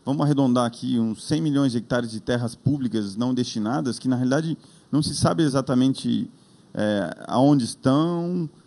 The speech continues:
Se sabe onde estão do ponto de vista de foto de satélite, mas eu quero saber da documentação legal que cuida dessa área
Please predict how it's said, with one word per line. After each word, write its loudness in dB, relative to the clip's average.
Se -8
sabe 2
onde 6
estão 0
do 0
ponto 2
de -2
vista -6
de -10
foto -2
de -12
satélite, -2
mas -2
eu -6
quero -6
saber -2
da 0
documentação -2
legal 0
que -12
cuida 0
dessa -2
área -2